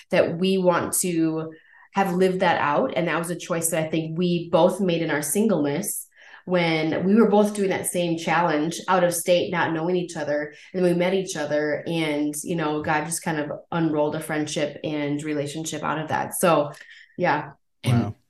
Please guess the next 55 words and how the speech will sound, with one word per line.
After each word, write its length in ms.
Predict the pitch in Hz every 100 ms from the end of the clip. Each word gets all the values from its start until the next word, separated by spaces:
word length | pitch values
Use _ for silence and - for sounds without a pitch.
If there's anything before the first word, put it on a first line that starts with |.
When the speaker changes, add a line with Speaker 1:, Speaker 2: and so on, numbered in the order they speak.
| _ _
Speaker 2:
and 120 | - 131
I 80 |
think 360 | 127 - 139 139
that 200 | 151 -
the 100 | 117
way 540 | 107 104 113 117 117 -
that 240 | 120 120
one 180 | 107 113
of 60 | 147
the 100 | 151
themes 360 | - 113 110
of 80 | 120
our 120 | 101
conversation 640 | - 104 95 - 101 - 113
today, 160 | 104
Roger, 320 | 92 95 92 92
has 200 | 95 -
been, 220 | 98 95
like, 240 | 90 85 - _
fifteen-year 760 | - 101 - - 107 95 92
goals, 580 | 90 87 82 - - - _ -
dream 440 | 104 95 101 101
session. 580 | 101 - 90 - - 82 - - -
Even 480 | 107 113 143 135 -
a 80 | 110
word 260 | 107 110 117
that 120 | 117
we 100 | 104
haven't 360 | - 101 113
said, 260 | - - 110
but 140 | 104
we've 140 | 98 90
said 420 | - 107 95 -
is 120 | 107 87
values. 760 | 85 85 85 87 78 - - - - -
Speaker 1:
Right. 180 | 214 -
Speaker 2:
Like, 80 | 101
what 140 | 113
are 80 | 131
you 360 | 135 131 123 117
Speaker 3:
Yeah. 60 | 107
Speaker 2:
aiming 340 | 113 120 104
at? 140 | 80 -
What 160 | 110
are 60 | 135
your 220 | 131 123
goals? 400 | 120 120 110 -
What 100 | 104
are 60 | 107
your 160 | 107 107
dreams? 440 | 104 104 92 90
What 120 | 98
are 60 | 95
your 180 | 98 92
values? 460 | 87 95 107 -